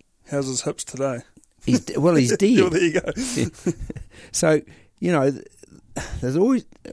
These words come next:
Speaker 2: he, he probably was, yeah, well, well, that's getting back to the Wapiti, and there's some great stories there as well. But, so, the moose thing was just, it, it wa-, it, it was a good sort of a round off t-,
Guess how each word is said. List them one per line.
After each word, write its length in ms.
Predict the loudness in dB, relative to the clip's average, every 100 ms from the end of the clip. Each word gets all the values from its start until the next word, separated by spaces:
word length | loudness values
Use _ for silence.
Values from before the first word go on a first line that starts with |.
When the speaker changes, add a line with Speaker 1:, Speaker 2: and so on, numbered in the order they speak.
| -12 -4
Speaker 2:
he, 260 | -2 0 0
he 200 | 0 -2
probably 340 | 0 0 4
was, 240 | 2 0 -8 _ _ _ -20 _
yeah, 320 | -6 -2 -2 -4
well, 240 | -4 0 0
well, 300 | 0 -2 0
that's 220 | 0 -2
getting 240 | -2 0 2
back 160 | 0
to 80 | -2
the 60 | -4
Wapiti, 380 | 0 0 0 -4
and 340 | -4 -4 -4
there's 120 | -6
some 220 | -8 -10 -10 -16 -18
great 260 | -6 -6 -4
stories 380 | -8 -4 -4 -2
there 160 | -2
as 140 | -4 -2
well. 260 | -2 -2
But, 180 | -4 -10 _ _ _ _ _ _ _
so, 340 | -2 2 2 -2 -18 _ _ _
the 100 | 2
moose 300 | 4 2 2
thing 160 | 0
was 140 | 2 0
just, 320 | 2 0 0 -14 -20 _ _ _ _ _ _
it, 140 | -14 -14 -10 -4
it 120 | 0
wa-, 140 | 0 0
it, 160 | -6 -6
it 140 | -4 0
was 180 | 2 0
a 40 |
good 440 | 0 4 4 2 -12
sort 260 | -4 0
of 160 | 0 2
a 60 |
round 440 | 0 4 6 6 4
off 280 | 4 4 -2 -18 _
t-, 100 | -14